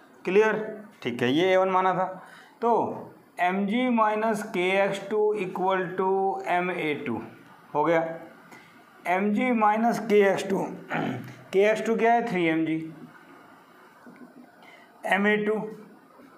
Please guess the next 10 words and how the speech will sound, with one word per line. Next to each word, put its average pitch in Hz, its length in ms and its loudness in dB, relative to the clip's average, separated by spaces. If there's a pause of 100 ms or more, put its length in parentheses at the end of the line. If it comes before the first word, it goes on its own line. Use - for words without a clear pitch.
(240)
माइनस 208 580 2
टू 233 180 2
एम 233 220 0
जी, 233 160 0 (1300)
एम 190 200 0
ए 196 180 2 (120)
टू, 208 280 0 (580)
एम 185 180 0
से 214 220 0
एम 220 240 -2